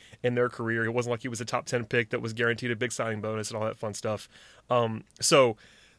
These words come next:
that's definitely true. And, you know, I think in my, if I, you know, it's tough to, like, think about it like, like that, considering we haven't been in, in, in that situation. But I think just my own mindset,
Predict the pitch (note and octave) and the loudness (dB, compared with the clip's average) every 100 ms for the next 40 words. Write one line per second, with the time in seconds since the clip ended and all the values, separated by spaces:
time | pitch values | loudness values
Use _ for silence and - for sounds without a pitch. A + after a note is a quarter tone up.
0 | - C#3 C#3+ - E3 - C#3+ - C#3+ D3 | 4 8 8 8 4 6 2 2 2 0
1 | C#3+ - B2+ A#2+ A2+ A2 _ _ B2+ A#2+ | -2 -2 0 0 0 -4 _ _ 0 2
2 | C3+ - - C#3 B2+ B2+ A#2+ - A#2+ C3+ | 0 -2 -2 0 6 6 6 0 -2 -2
3 | B2+ B2+ A2 - _ - C#3 - E3 D#3+ | 0 0 0 -2 _ -6 -4 0 2 2
4 | C#3 B2+ - C#3+ D3+ C#3+ D#3 D#3 C3+ C3+ | 2 0 2 0 4 4 4 4 2 2
5 | - C3 C3+ C#3+ D3+ D3+ C#3 - C#3 A#2+ | -8 -4 -2 2 2 0 -2 -2 0 0
6 | A#2 B2 B2+ A#2+ A#2+ B2 B2+ - B2 - | 0 2 2 2 2 2 -2 -2 -2 -2
7 | B2 A#2+ B2 A#2+ A#2+ - A#2+ A2+ A2+ B2+ | -2 -2 -2 0 0 0 -2 -2 0 -2
8 | A#2+ - B2 B2+ A2+ A#2+ B2 B2 - B2 | -4 -6 -6 -4 0 4 4 2 0 -2
9 | A#2+ A2 A#2 C3 D#3 D3 | 0 -2 -2 0 4 2